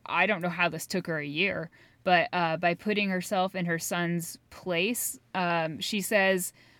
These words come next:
"I like being a girl. If I woke up tomorrow and I was in a guy's body, I would just be flipped out and it would be horrendous for me. And that's all I can think of. That's the way I put myself in Chaz's place."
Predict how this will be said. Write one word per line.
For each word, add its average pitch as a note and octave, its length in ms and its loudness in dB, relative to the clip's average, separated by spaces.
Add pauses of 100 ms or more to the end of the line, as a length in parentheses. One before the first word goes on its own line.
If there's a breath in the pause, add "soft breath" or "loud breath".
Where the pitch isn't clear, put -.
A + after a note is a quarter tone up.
(100)
"I G#3 140 6
like B3+ 320 4
being G#3 240 0
a F3+ 80 0
girl. E3 480 2
If F#3+ 160 -2
I G#3+ 80 4
woke A3+ 280 0
up A#3+ 100 -2
tomorrow F3 560 2
and F3+ 160 0
I F3 100 2
was F3 160 -2
in E3+ 100 -4
a E3+ 60 -2
guy's G3+ 420 4
body, D#3+ 400 0
I E3+ 200 0
would E3 140 -2
just F3 180 -6
be F3 80 -4
flipped - 520 -4
out F3 280 6
and F3 160 -2
it E3+ 40 0
would F3 140 0
be F3+ 140 -2
horrendous F3+ 600 0
for D3+ 160 -10
me. C#3 300 -6
And F3+ 180 -2
that's F#3 220 2
all G3 160 0
I G3 120 2
can F#3+ 180 -6
think F#3 280 -2
of. D#3+ 220 -6
That's D#3+ 300 -2
the F3+ 80 -6
way E3+ 200 2
I E3 40 2
put F#3 240 -6
myself E3 420 -4
in E3 140 -6
Chaz's D3+ 540 -6
place." - 520 -8